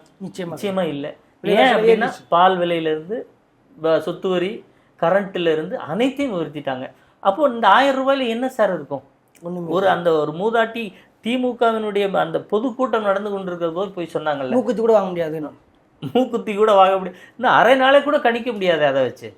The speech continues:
Speaker 1: கண்டிப்பா.
Speaker 2: அப்படி இருக்கிறது வந்து நீங்க ஒரு மிகப்பெரிய திட்டமா, அந்த ஆயிரம் ரூபாயை மதிப்பில்லாமல் செய்துவிட்டு, "ஒரு ஆயிரம் ரூபாய் நான் உங்களுக்கு கொடுக்குறேன்" அப்படின்னு சொ-, கொடுக்கறது எவ்வளோ பெரிய ஒரு ஏமாற்றுத்தனம் அரசியல் ரீதியாக.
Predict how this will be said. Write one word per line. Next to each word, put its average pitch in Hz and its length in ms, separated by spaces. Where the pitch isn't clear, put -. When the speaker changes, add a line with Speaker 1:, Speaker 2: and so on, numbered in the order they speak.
Speaker 1:
கண்டிப்பா. 165 260
Speaker 2:
அப்படி 214 300
இருக்கிறது 254 580
வந்து 233 220
நீங்க 220 240
ஒரு 202 120
மிகப்பெரிய 226 480
திட்டமா, 170 440
அந்த 127 340
ஆயிரம் 185 500
ரூபாயை 175 680
மதிப்பில்லாமல் 185 720
செய்துவிட்டு, 135 840
"ஒரு 143 160
ஆயிரம் 143 260
ரூபாய் 156 220
நான் 139 180
உங்களுக்கு 127 260
கொடுக்குறேன்" 135 380
அப்படின்னு 131 260
சொ-, - 320
கொடுக்கறது 123 540
எவ்வளோ 196 460
பெரிய 165 420
ஒரு 117 320
ஏமாற்றுத்தனம் 147 760
அரசியல் 127 440
ரீதியாக. 107 340